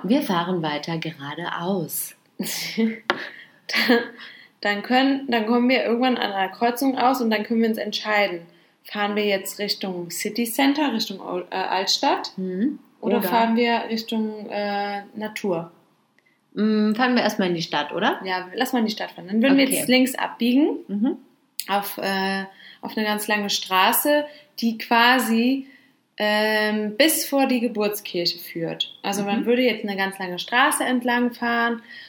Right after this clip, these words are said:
Speaker 2: und auf der linken Seite sieht man dann so die Hügel von Bethlehem mit den alten Häusern und auch mit neueren Häusern.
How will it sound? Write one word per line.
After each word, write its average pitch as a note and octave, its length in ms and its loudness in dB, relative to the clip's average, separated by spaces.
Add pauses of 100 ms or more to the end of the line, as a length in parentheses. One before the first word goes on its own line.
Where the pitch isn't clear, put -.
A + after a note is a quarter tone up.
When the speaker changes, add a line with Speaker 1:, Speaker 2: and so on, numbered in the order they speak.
(120)
Speaker 2:
und - 80 -6
auf - 120 -4
der G#3+ 100 0
linken A3+ 300 2
Seite G#3 340 4
sieht G3+ 200 -8
man G#3 160 -4
dann G3 200 -4
so F#3 380 -6 (280)
die F#3+ 160 -6
Hügel A3+ 320 2
von F#3 220 -6
Bethlehem A3 580 2
mit G3 120 -4
den F#3 100 -10
alten F3+ 400 -6
Häusern G#3+ 760 0
und - 80 -10
auch - 180 -10
mit - 140 -20
neueren G3 560 -2
Häusern. G3 460 -6